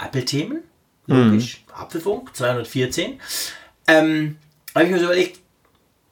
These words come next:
Speaker 1: was ist anders?
Speaker 2: Vieles.
Speaker 1: Ehrlich?
Speaker 2: Ja, vieles und auch nichts. Also <laughs>
Speaker 1: Das musst du jetzt erklären.
Speaker 2: Vieles insofern,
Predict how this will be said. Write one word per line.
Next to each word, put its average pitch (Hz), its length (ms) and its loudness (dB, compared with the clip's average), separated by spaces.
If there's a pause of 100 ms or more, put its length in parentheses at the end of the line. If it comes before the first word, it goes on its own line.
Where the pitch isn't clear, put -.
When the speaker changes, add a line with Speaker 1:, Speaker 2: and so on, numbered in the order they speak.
Speaker 1:
was 151 260 -4
ist 190 120 -2
anders? - 580 -6 (300)
Speaker 2:
Vieles. 110 480 0 (400)
Speaker 1:
Ehrlich? - 460 0 (160)
Speaker 2:
Ja, 107 240 2 (100)
vieles 190 400 4
und 165 140 0
auch 151 140 4
nichts. - 400 -2 (340)
Also 123 260 4 (460)
<laughs> - 400 0
Speaker 1:
Das 330 280 0
musst 233 180 -4
du 220 40 0
jetzt 214 120 0
erklären. 185 320 -2 (640)
Speaker 2:
Vieles 196 400 6
insofern, 180 680 2